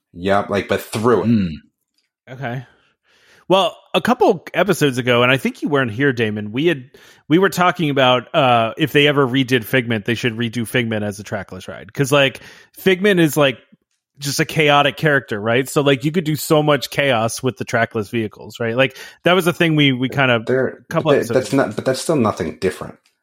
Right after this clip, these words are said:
Speaker 2: Yeah,
Speaker 1: They're,
Speaker 2: that's
Speaker 1: they're
Speaker 2: not,
Speaker 1: played
Speaker 2: that's not
Speaker 1: out
Speaker 3: But
Speaker 1: at
Speaker 3: it's
Speaker 1: this point, man.
Speaker 3: What's
Speaker 2: Yeah.
Speaker 3: that?
Speaker 1: They're played out at this point, I feel
Speaker 3: What,
Speaker 1: like.
Speaker 3: trackless rides? <laughs>
Speaker 1: Yeah. And you gotta do something new with them. I feel like
Speaker 3: Yeah.
Speaker 1: if you put them underwater, like, I could definitely get down with that.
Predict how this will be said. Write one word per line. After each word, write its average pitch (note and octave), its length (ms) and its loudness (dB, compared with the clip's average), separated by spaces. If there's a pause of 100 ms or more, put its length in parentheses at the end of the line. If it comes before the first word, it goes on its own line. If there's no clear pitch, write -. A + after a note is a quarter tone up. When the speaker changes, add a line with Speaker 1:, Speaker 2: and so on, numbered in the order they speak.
(140)
Speaker 2:
Yeah, E2 360 -6
Speaker 1:
They're, G#2 80 -4
Speaker 2:
that's G#2+ 160 -2
Speaker 1:
they're - 100 2
Speaker 2:
not, D#4+ 140 4
Speaker 1:
played D3+ 140 4
Speaker 2:
that's C3 60 2
not F#2+ 140 4
Speaker 1:
out F#2+ 60 0
Speaker 3:
But G#3+ 100 2
Speaker 1:
at - 80 0
Speaker 3:
it's - 100 -6
Speaker 1:
this - 60 -12
point, E2 240 -6
man. E2 260 -10 (460)
Speaker 3:
What's F3 200 -4
Speaker 2:
Yeah. A#3 160 0
Speaker 3:
that? - 80 -20 (300)
Speaker 1:
They're G#2+ 120 0
played B2+ 320 2
out F2 180 2
at D#2+ 100 -8
this - 160 -12
point, D#2+ 320 -16
I - 100 -16
feel - 200 -14
Speaker 3:
What, B2+ 120 -2
Speaker 1:
like. - 40 -12
Speaker 3:
trackless D3+ 400 0
rides? E3 440 0 (140)
<laughs> D#3 140 -4
Speaker 1:
Yeah. D3 300 2 (540)
And A#2+ 160 0
you C3 100 0
gotta E3+ 140 2
do G3 120 0
something F3 400 0
new C#3+ 120 2
with - 140 0
them. D#2+ 240 -10 (800)
I G2+ 100 -12
feel C#3 220 2
like B2+ 220 2
Speaker 3:
Yeah. A#2 80 0
Speaker 1:
if - 80 -8
you A#2 60 0
put D#3+ 200 -2
them E3+ 120 0
underwater, G#2+ 680 2
like, G2+ 300 0
I G#2+ 80 0
could E2+ 320 -6
definitely G2 400 0
get E2+ 200 -2
down E2 260 -2
with D2+ 120 -10
that. D#2 300 -8